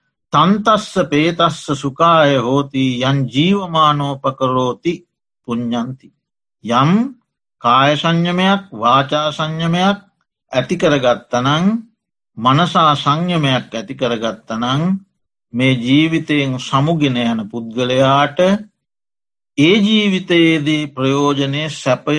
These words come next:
සතුට පිණිස මේ කරන ලද පින්කම් හේතු උපනිශ්‍රේ වෙනවා කියලා බුදුරජාණන් වහන්සේ දේශනා කළා. එතකොට දැන් අපි ඉගෙන ගත්තා ලෝකය පිළිබඳ විග්‍රහයකට ගියා.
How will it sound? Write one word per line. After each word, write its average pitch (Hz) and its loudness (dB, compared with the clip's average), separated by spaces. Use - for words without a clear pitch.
සතුට 147 -6
පිණිස 120 -8
මේ 127 0
කරන 139 0
ලද 117 -2
පින්කම් 135 -6
හේතු 127 -6
උපනිශ්‍රේ 120 -6
වෙනවා 113 -4
කියලා 123 -4
බුදුරජාණන් 113 -4
වහන්සේ 110 -10
දේශනා 107 -8
කළා. - -12
එතකොට 113 -6
දැන් 107 -4
අපි 117 0
ඉගෙන 120 -2
ගත්තා 113 -2
ලෝකය 131 2
පිළිබඳ 113 -4
විග්‍රහයකට 104 -10
ගියා. 123 -2